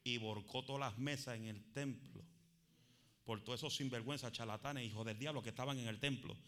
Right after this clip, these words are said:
haciendo su poca vergüenza. Le viró las mesas al revés. Le dio con el correazo a todo el mundo.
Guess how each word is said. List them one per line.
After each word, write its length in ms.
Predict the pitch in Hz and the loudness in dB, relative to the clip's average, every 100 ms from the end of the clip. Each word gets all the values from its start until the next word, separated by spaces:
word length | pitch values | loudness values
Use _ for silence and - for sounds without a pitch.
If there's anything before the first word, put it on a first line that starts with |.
| - | -6
haciendo 320 | 123 - 127 | -4 0 0
su 180 | 135 139 | 0 -2
poca 180 | 120 104 | -4 -4
vergüenza. 480 | 101 104 110 - - - - - - - - - - - - 127 - 127 123 - - - - - - | -4 -2 -2 -4 -10 -16 -20 -20 -20 -20 -20 -20 -20 -18 -18 -18 -18 -18 -20 -20 -20 -20 -20 -18 -2
Le 160 | 113 | 0
viró 240 | 113 117 143 | 2 2 2
las 140 | 117 | 2
mesas 340 | 151 151 135 | 2 2 2
al 80 | 123 | 0
revés. 340 | 110 107 120 - - - - - - - - 160 - 143 147 - 170 - 202 - - _ - - - - - - | 0 0 0 -2 -8 -20 -20 -20 -20 -20 -20 -20 -20 -20 -18 -20 -20 -20 -20 -20 -20 _ -20 -20 -20 -20 -20 -10
Le 200 | 107 104 | -6 -4
dio 260 | 110 139 151 | 0 0 0
con 180 | 156 135 | 2 2
el 160 | 131 | 0
correazo 680 | 131 120 113 110 139 147 - | 0 0 4 4 4 4 0
a 20 | |
todo 120 | 117 120 | -2 -2
el 40 | |
mundo. 260 | 107 95 | -2 -4